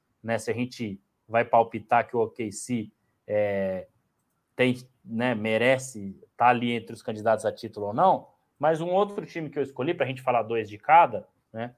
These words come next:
foi o Milwaukee Bucks, né? Milwaukee Bucks que hoje tá em segundo colo-, segundo lugar, né, na Conferência Leste, e, e tem aí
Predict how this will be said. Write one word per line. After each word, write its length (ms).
foi 180
o 60
Milwaukee 380
Bucks, 500
né? 100
Milwaukee 300
Bucks 460
que 480
hoje 600
tá 100
em 80
segundo 480
colo-, 380
segundo 360
lugar, 640
né, 220
na 180
Conferência 800
Leste, 540
e, 960
e 100
tem 400
aí 460